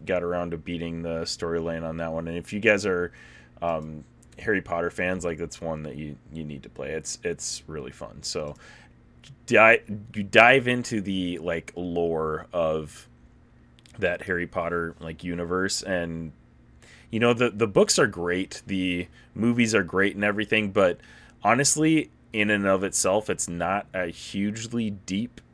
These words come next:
universe, like, with the original books and stuff. I'm sure there's, you know, secondary stuff and fan stuff and blah, blah, blah, all that stuff,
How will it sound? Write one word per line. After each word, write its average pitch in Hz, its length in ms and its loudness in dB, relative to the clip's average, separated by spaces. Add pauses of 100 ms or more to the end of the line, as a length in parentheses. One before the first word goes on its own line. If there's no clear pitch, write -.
(360)
universe, 117 760 -2
like, 87 320 -4 (160)
with 87 260 -6
the 98 120 -6
original 95 420 -2
books 104 400 0
and 104 100 -6
stuff. 110 240 -2
I'm 87 140 -8
sure 104 160 0
there's, 90 340 -2 (500)
you 85 100 -6
know, 82 120 -4
secondary 82 600 0
stuff - 360 -2
and 78 180 -12
fan 78 360 -10
stuff 78 340 -4
and 73 180 -14
blah, 73 180 -10
blah, 71 80 -8
blah, 71 180 -6
all 71 140 -8
that 76 200 -10
stuff, 78 320 -8